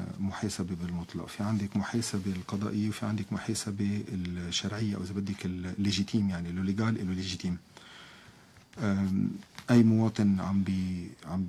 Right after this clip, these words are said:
بيكسر القانون في illegal بيعالجه. وهون من أحد أمور الأساسية ببرنامجنا هو، آه،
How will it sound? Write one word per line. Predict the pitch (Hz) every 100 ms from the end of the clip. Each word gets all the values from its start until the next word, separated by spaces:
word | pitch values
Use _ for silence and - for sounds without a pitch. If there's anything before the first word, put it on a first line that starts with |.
| 101
بيكسر | 113 - 107 98
القانون | 98 98 95 101 143 - - - - -
في | - - 107 -
illegal | 95 98 98 95 101 - -
بيعالجه. | 90 85 87 87 85 - - - - - -
وهون | 95 92 90 92 98 127
من | 104 98 98
أحد | - 104 101
أمور | 98 104 101
الأساسية | - - 98 - 123 95
ببرنامجنا | 92 90 90 90 87 98 98 95 95 98 101
هو، | 101 117 107
آه، | 104 - 92 92 92 90